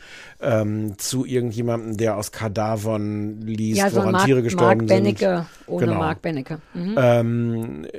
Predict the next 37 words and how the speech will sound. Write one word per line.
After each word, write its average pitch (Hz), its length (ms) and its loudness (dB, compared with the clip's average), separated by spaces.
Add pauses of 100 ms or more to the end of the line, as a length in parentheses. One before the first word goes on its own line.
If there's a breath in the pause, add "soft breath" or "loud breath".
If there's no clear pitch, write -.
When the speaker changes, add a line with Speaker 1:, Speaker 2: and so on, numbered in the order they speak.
(140)
Speaker 1:
in 127 480 2
die 127 180 2
Pathologie, 123 920 0
ähm, 117 500 -2
so. 214 140 0
Speaker 2:
Hospiz 185 560 -4
und 190 100 -4
so 147 80 -6
weiter. 143 220 -8
Speaker 1:
Genau. 269 160 6
Speaker 2:
Alles, 214 120 0
was 190 160 2
halt 165 120 2
mit 151 120 -6
Sterben 147 300 -6
zu - 100 -16
tun 151 220 -8
hat. 143 120 -8
So 165 80 -6
Speaker 1:
Und 147 60 -6
Speaker 2:
zwei 131 100 6
Speaker 1:
da 147 200 10
Speaker 2:
Sachen 139 120 6
Speaker 1:
sind 143 100 4
die 139 40 2
Speaker 2:
pro - 120 0
Speaker 1:
teilweise 120 280 6
Speaker 2:
Folge. 110 100 -2
Speaker 1:
zusammen, 156 500 4 (360 loud breath)
äh, 117 280 6
teilweise 113 460 2
einzeln 117 340 -2
gehen 107 180 0
dahin 113 400 -2
und, 107 480 -6
äh, 117 480 -4
ja. 82 240 -4